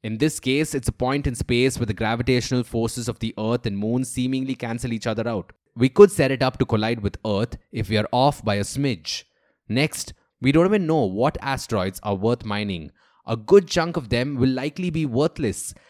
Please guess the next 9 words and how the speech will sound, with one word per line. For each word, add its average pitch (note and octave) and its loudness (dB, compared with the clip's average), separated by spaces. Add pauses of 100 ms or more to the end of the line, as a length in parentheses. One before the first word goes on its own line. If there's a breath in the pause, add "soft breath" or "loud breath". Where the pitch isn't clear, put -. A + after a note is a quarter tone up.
So - 2
unless F3+ 0
we F#3 4
have F3 2
some E3 0
way D3 4
of D#3 2
consistently D3+ -2
mapping A2+ -2